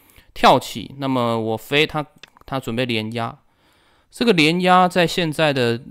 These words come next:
A I定时其实也是会见得到的，不过现在他这个场合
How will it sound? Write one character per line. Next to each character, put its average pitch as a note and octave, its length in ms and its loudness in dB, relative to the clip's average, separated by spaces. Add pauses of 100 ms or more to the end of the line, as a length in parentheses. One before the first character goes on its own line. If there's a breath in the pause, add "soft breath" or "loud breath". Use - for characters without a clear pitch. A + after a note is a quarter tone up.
A C3+ 180 -4
I C#3+ 100 0
定 C#3+ 160 -2
时 A2+ 140 -10
其 A#2+ 120 -12
实 B2+ 120 -8
也 G#2+ 320 -4
是 A2+ 800 -6
会 B2 120 -4
见 B2+ 260 -4
得 G2+ 80 -8
到 F#2+ 280 -4
的， D2 100 -12
不 - 140 -8
过 G#3+ 200 0
现 A3+ 220 2
在 G3+ 60 4
他 G#3 180 0
这 G#3+ 100 -8
个 F#3 80 -4
场 G#2 240 -4
合 A2 300 -6